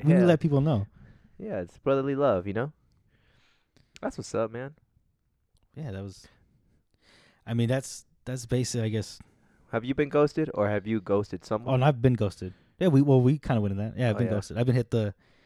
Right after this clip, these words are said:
Speaker 1: hit with the, uh, "Oh, I fell asleep."
Speaker 2: Damn. It's the worst.
Speaker 1: Or, um, what's another one? Well, this one might be legit. Like, "Oh, I just ate." But when it's, like, consistent, like, "Oh, no." Okay, now
Speaker 2: Yeah.
Speaker 1: you just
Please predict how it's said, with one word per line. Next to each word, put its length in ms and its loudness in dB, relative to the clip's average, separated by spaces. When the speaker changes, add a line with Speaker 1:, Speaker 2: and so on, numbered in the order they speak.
Speaker 1:
hit 120 -4
with 140 -2
the, 220 0
uh, 220 -4
"Oh, 60 -6
I 100 -2
fell 200 -4
asleep." 400 -6
Speaker 2:
Damn. 220 -16
It's 140 -18
the 80 -12
worst. 360 -14
Speaker 1:
Or, 380 -6
um, 520 -6
what's 180 -14
another 200 -8
one? 140 -10
Well, 120 0
this 140 2
one 140 2
might 180 -2
be 100 -8
legit. 360 -10
Like, 200 -16
"Oh, 120 -4
I 100 -2
just 180 -10
ate." 260 -12
But 100 2
when 160 4
it's, 160 0
like, 140 -2
consistent, 480 -4
like, 140 -10
"Oh, 140 -16
no." 240 -18
Okay, 140 -14
now 100 -6
Speaker 2:
Yeah. 60 -6
Speaker 1:
you 80 -6
just 260 -12